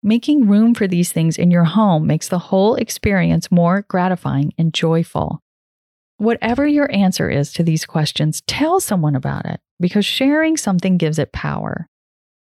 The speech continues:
Thinking about what you want to make space for is exciting.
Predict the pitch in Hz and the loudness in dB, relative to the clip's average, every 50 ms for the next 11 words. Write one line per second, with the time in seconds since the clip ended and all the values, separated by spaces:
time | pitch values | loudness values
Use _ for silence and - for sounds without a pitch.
0 | _ _ _ _ - 269 294 269 - 370 359 339 233 214 190 175 - 185 208 208 | _ _ _ _ -2 -2 -2 -2 -4 -2 0 0 2 2 0 0 0 0 -2 0
1 | - 220 240 262 254 233 214 190 202 208 190 180 170 - - - - 180 180 180 | 0 0 2 2 4 2 2 2 2 2 2 2 0 -2 -6 -4 -2 -2 -2 -2
2 | - - 226 226 - - 175 - 175 - - - - 151 156 165 156 139 120 127 | -2 -2 -2 0 0 -2 -2 -4 -6 -6 -6 -4 -2 0 2 2 2 0 -2 -4
3 | - | -6